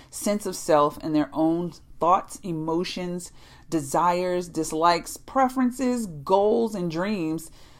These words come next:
They all take a back seat in their lives. And people pleasers, because they're so often, you know, they defer their own, um, needs and they try to appease, they can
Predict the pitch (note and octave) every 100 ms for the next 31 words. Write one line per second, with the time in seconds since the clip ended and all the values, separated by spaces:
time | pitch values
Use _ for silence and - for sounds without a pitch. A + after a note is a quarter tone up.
0 | - - G#3+ C4 A3+ A3 A#3+ G#3 E3+ F#3
1 | G#3 - B3 - E3+ E3 D3 C3 A#2+ G2
2 | - - - - - - - - - -
3 | - - A#3+ A3+ F3+ F#3 - - - C4
4 | C4 B3+ B3+ A3 G3+ F3 F3 F3 - -
5 | A3 E3 E3 D#3+ - F#3+ F#3+ E3 F3+ F#3+
6 | - F3+ E3 E3 D#3 - - G3 E3 D#3
7 | C#3+ D#3+ D3+ C#3+ - F3 E3+ D3+ D3 -
8 | - - D#3 - F3 F3+ F3+ F3 E3+ -
9 | E3+ D3 C#3 C3+ C3+ - E3+ D3+ C#3 D3
10 | - - - D#3+ D#3 D3+ F3+ E3 C#3+ C#3
11 | A3 F#3 C#3+ C#3 - - - G3 C#4